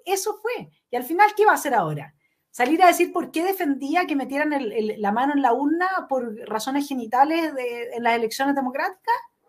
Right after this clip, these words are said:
¿Cómo lo va a hacer para defender eso? O sea, es, eh, eh, eh, se liquidó, se suicidó efectivamente, como dice Axel.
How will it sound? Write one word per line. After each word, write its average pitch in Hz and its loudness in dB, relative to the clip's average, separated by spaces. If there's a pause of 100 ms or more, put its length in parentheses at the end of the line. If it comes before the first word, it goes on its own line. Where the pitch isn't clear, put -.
(720)
¿Cómo 403 6
lo 415 10
va 370 12
a 339 10
hacer 381 0
para 359 8
defender 330 2
eso? 185 -4
O - -14
sea, 226 4
es, 240 -6
eh, 226 -8
eh, 247 -6
eh, 240 -12
se 240 -2
liquidó, 302 0
se 208 -2
suicidó 208 2
efectivamente, 320 -4
como 151 -2
dice 147 -6
Axel. 151 -14